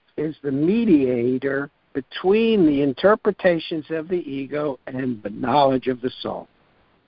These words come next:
Her ability to deal with symbols enables her to work against the ego's beliefs in its own language. His equal ability to look beyond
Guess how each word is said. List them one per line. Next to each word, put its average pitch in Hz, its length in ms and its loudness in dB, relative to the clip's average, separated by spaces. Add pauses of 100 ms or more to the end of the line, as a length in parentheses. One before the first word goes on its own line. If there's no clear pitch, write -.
(1900)
Her 214 220 8
ability 214 540 2
to 190 120 0
deal 214 420 0
with 170 120 -6 (140)
symbols 170 460 -2
enables 180 640 -2
her 190 160 0
to 170 100 0
work 190 500 2
against 190 500 2 (100)
the 160 180 -8
ego's 143 720 -2 (200)
beliefs 143 600 4 (280)
in 147 220 -4
its - 320 -6
own 139 440 2
language. 127 920 -2 (1500)
His 165 180 8 (120)
equal 233 500 2
ability 185 640 2
to 143 120 -2
look 160 300 2 (120)
beyond 175 680 2